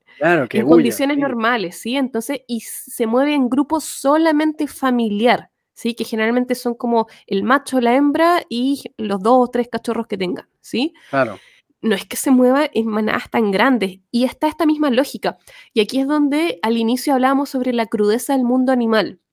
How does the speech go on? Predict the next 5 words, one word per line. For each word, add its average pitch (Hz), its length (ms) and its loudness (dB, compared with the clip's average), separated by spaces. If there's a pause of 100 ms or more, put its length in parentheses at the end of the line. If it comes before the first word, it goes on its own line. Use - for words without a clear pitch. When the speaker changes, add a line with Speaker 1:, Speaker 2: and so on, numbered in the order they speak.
(160)
Speaker 2:
¿sí? 254 280 -4 (500)
Y 226 180 0
ojo, 339 480 2
confundir 247 760 0
agresión, 220 1200 0